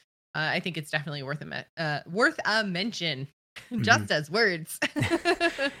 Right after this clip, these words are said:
Speaker 2: Yeah, no, it's, uh, it's one of those games that I, I thoroughly enjoyed, and, and I, I, I sat every night, uh, that I had free time, I would sit down to play it, stay up too late, enjoyed the story, enjoyed the mechanics, but it, it is an expansion to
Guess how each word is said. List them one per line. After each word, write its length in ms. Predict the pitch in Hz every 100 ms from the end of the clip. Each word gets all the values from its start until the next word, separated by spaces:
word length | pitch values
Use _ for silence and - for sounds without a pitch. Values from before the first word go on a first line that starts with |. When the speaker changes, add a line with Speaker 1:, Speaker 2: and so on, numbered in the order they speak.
| -
Speaker 2:
Yeah, 280 | 131 104 98
no, 180 | 101 135
it's, 320 | 143 147 -
uh, 400 | 185 175 170 160 - -
it's 160 | 160 -
one 140 | 214
of 80 | 202
those 160 | 170
games 300 | 135 127 123
that 100 | 113
I, 180 | 104 107 -
I 160 | 104
thoroughly 360 | 95 - 113 117
enjoyed, 320 | 110 101 101
and, 200 | 101 95
and 120 | 98
I, 220 | 95 98 90
I, 280 | - 92 92 - _ _ _ - -
I 100 | 110
sat 380 | - 120 117
every 600 | 98 62 87 78 139 143 139
night, 340 | 127 117 113
uh, 180 | 113 113
that 180 | 110 104
I 20 |
had 240 | 101 110
free 140 | - 110
time, 340 | 110 104 101
I 60 | 98
would 100 | 98
sit 180 | 110
down 220 | 110 110 107
to 60 |
play 320 | 104 104 98
it, 180 | 98 92 - - - -
stay 280 | - - 123
up 100 | 127
too 180 | 139 120
late, 400 | 110 107 104 - - - -
enjoyed 380 | 113 107 123 127
the 80 | 123
story, 480 | - 120 117 113
enjoyed 340 | 107 110 113 113
the 60 |
mechanics, 520 | 110 104 110 107 110 -
but 200 | 143 151
it, 200 | 147 -
it 240 | 143 139 -
is 200 | 156 156
an 100 | 139
expansion 840 | 127 - - 107 107 - 104 101
to 580 | 95 - 104 95 95 92